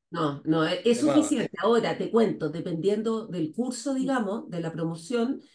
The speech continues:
Speaker 1: todos esos cursos tienen ayudantías.
Speaker 2: Ya.
Speaker 1: ¿Ya?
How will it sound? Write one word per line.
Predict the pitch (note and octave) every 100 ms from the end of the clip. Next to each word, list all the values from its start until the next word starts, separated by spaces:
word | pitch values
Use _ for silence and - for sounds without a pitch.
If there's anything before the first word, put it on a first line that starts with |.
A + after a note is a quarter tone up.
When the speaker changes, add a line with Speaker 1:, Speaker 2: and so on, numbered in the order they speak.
| _ _ _
Speaker 1:
todos | A3 B3
esos | D4
cursos | D4 C4+ C#4 -
tienen | C4+ B3+ C4 C4+
ayudantías. | G#3 F#3 G3+ F#3 E3+ - G3+ F3 C3 - - _ _ _ _ _ _ _ _ _ _ _
Speaker 2:
Ya. | A2+ G2 - - _
Speaker 1:
¿Ya? | D#3 G3 A3+